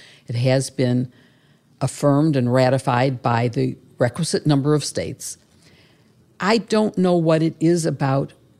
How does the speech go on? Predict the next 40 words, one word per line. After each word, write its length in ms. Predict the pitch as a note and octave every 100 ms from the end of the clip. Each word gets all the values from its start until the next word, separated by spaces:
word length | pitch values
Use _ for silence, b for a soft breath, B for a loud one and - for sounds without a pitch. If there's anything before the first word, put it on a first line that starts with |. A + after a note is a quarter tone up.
| _ -
other 280 | D3+ D#3 E3+
cultures. 880 | - - E3+ E3 - - - - - _ b b b b -
Um, 400 | D3 C#3+ D3 - -
one 220 | F3+ G#3
of 60 |
my 140 | G#3+ F3+
first 300 | - F3+ -
assignments 640 | D#3 E3 D3+ D#3+ D3 -
for 100 | C#3+
Motorola 720 | C#3 C#3 C#3 C3 C3+ C3 C3
was 220 | C#3 C3+
in 200 | - D#3+
Pakistan. 800 | C#3+ D#3+ D3 D#3 - - D3 D#3 - b b b b b -
And 220 | D#3 D3+
before 340 | D3+ F3 F3+
I 100 | F3+
left 540 | D#3+ D3 D#3+ - - -
for 220 | - D3
the 120 | C3+
trip, 480 | - - C3 - _ _
I 100 | D3+
read 200 | C#3+ D3
a 60 | D3+
book 260 | A#2+ D#3+
about 240 | D3+ B2+ A#2
Pakistan 520 | C3 A#2 B2 C3 C3
and 100 | B2+
went 120 | C3
to 60 | -
my 120 | C#3+
boss 360 | B2 A#2+ B2+ -
and 80 | C3+
said, 300 | - C3 - -
"I 60 | C3
think 260 | - C#3+
you 60 | G#3
should 160 | - -
send 220 | C#3 B2+
someone 340 | - B2 B2
else. 480 | B2 E3 - -